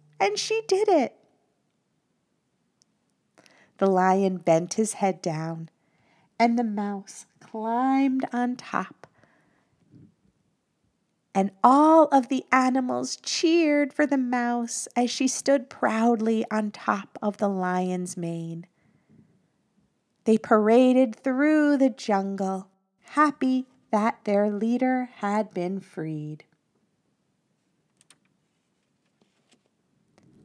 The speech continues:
"I will never forget this kindness, Mouse," said the lion.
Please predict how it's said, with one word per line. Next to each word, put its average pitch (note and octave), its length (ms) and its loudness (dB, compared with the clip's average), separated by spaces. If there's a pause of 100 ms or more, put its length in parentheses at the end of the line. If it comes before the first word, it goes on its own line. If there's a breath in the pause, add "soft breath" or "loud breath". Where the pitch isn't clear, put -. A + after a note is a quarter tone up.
(100)
"I D3+ 340 6
will E3 220 6
never F#3 640 10
forget D#3+ 540 0
this D#3 200 4
kindness, D3+ 800 -2
Mouse," C#3+ 600 -6 (1120)
said E3+ 320 -4
the E3 100 -4
lion. D#3 560 -6